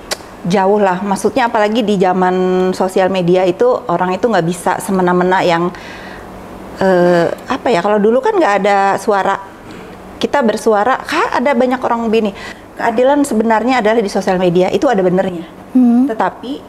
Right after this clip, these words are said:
Speaker 1: aku ngelihat udah sejalan nih sama hukum juga, gitu. Ya mungkin kalau sekarang sih aku ngelihatnya, buat aku ya, kalau yang nggak setuju ya terserah, sembilan puluh persen sih lebih.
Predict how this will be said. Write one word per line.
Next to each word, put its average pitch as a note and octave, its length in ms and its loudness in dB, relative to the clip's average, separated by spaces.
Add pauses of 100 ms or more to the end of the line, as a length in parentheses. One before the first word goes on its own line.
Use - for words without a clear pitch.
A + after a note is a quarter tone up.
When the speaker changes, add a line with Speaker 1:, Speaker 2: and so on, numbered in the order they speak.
(240)
Speaker 1:
aku G#3 240 -10
ngelihat A3+ 320 0
udah G#3+ 80 -4
sejalan G#3 480 2
nih A3+ 160 2 (160)
sama G#3 160 -6
hukum G#3 320 -4
juga, G3+ 400 -4 (720)
gitu. - 640 -2 (160)
Ya G#3+ 160 0
mungkin C#4 320 0
kalau A3+ 160 0
sekarang G#3+ 400 -4
sih - 160 0
aku B3+ 240 -2
ngelihatnya, B3 720 2 (720)
buat G3+ 160 2
aku F#3 240 0
ya, G#3+ 240 2
kalau G3 160 2
yang F#3 160 2
nggak F3 160 0
setuju G#3 280 2
ya C4 40 -2
terserah, F#3 480 -4
sembilan F#3 480 2
puluh F#3 240 0
persen G3 400 -4
sih - 80 -2
lebih. F3+ 320 0